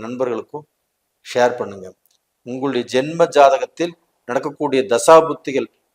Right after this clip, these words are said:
ஸ்ட்ராங்கா இருந்ததுன்னு வச்சுக்கோங்களேன், ரொம்ப நல்லா இருப்பீங்க.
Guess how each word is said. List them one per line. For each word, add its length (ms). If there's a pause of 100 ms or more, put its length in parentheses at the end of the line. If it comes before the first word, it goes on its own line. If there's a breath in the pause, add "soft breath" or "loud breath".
ஸ்ட்ராங்கா 460 (120)
இருந்ததுன்னு 320
வச்சுக்கோங்களேன், 500 (400)
ரொம்ப 240
நல்லா 220
இருப்பீங்க. 300